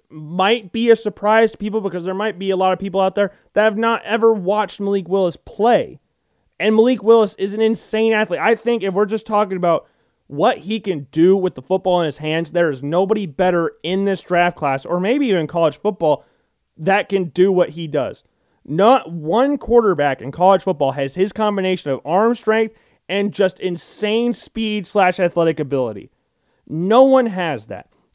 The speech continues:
I don't give a rat's ass that they just played Old Dominion this week. He still had six, six total touchdowns and had over three hundred yards of total offense. I don't care if it was against Old Dominion.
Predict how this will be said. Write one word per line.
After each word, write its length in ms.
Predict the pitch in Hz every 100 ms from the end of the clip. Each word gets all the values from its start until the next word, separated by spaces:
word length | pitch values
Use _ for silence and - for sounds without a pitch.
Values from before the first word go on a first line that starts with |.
| -
I 80 | 208
don't 220 | 285 247
give 160 | 240 220
a 60 |
rat's 400 | 156 160 214 214
ass 280 | 175 190 160
that 100 | 160
they 60 | 160
just 220 | 175 -
played 220 | 190 180
Old 240 | - 208 165
Dominion 460 | 190 185 180 147
this 200 | 120 107
week. 240 | 120 135 - _ _ -
He 200 | 233 262
still 460 | - 233 220 190 -
had 320 | - 196 180
six, 440 | - 220 233 - -
six 380 | - - 294 -
total 260 | 233 233
touchdowns 640 | 220 208 - 156 135 135 - _ _ -
and 120 | 208
had 120 | 220
over 200 | 226 208
three 280 | 202 208 247
hundred 220 | 247 226
yards 260 | 214 208 170
of 40 |
total 340 | 202 185 165 165
offense. 320 | - 117 - _ _ -
I 100 | 269
don't 260 | 311 233
care 400 | - 214 233 247
if 120 | 226
it 80 | 202
was 120 | 185
against 220 | 170 180 -
Old 200 | 185 170
Dominion. 460 | 175 180 147 92